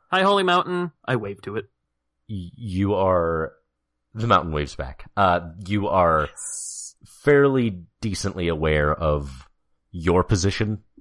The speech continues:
Speaker 2: Um, finding the migrant fleet, uh, is going to be somewhat challenging.
Speaker 1: Sure. I would, I would also like the record to reflect that, um,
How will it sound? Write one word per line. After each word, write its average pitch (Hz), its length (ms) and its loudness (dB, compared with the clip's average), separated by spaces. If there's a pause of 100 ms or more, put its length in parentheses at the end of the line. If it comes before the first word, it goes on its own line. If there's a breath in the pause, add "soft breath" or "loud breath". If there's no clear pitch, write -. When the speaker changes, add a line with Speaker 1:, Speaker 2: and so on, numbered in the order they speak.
(320)
Speaker 2:
Um, 67 480 -6 (640)
finding 90 560 2
the 78 440 -4 (360)
migrant 80 440 -2
fleet, - 520 -6 (640)
uh, 71 360 -8
is 80 200 -14
going 82 240 -6
to 76 80 -14
be 73 340 -10 (400)
somewhat 175 400 -2
challenging. 71 480 -8 (320)
Speaker 1:
Sure. - 280 -4 (380 loud breath)
I 175 100 4
would, 180 100 6
I 180 100 4
would 170 120 6
also 165 220 4
like 143 140 2
the 143 80 -2
record 127 300 0
to 127 100 -2
reflect 110 520 -2
that, 104 260 -4
um, 101 400 -4